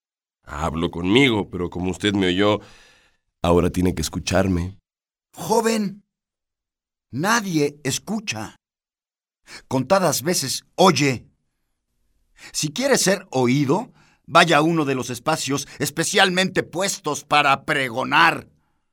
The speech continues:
Speaker 2: Lo que sobra en esta ciudad son locos y sitios para encerrarlos. Nadie los escucha,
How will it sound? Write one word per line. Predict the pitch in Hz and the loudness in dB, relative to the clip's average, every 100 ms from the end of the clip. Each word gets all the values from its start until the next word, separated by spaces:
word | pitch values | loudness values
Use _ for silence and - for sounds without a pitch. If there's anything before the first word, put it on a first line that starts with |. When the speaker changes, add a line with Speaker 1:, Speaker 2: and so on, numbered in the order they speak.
| _ _ _ - | _ _ _ -6
Speaker 2:
Lo | 120 | -6
que | 123 | -4
sobra | 131 180 156 | -6 -4 -2
en | 151 | -2
esta | 165 147 | -2 -4
ciudad | 139 147 160 | 0 2 0
son | - 180 165 - - | 2 0 0 -4 -12
locos | - 180 285 - 180 123 - - _ _ _ _ | 0 4 4 2 0 -2 -8 -20 _ _ _ _
y | 123 | -8
sitios | 127 202 240 226 156 120 | -2 0 0 0 -2 0
para | 127 | -2
encerrarlos. | 123 - 123 117 123 117 104 - - _ _ _ - | 0 -2 -2 4 4 2 -4 -8 -16 _ _ _ -2
Nadie | 190 214 180 175 170 | 2 2 0 0 0
los | 156 147 | 0 0
escucha, | 143 - 226 - 160 123 | -4 -2 -2 2 2 2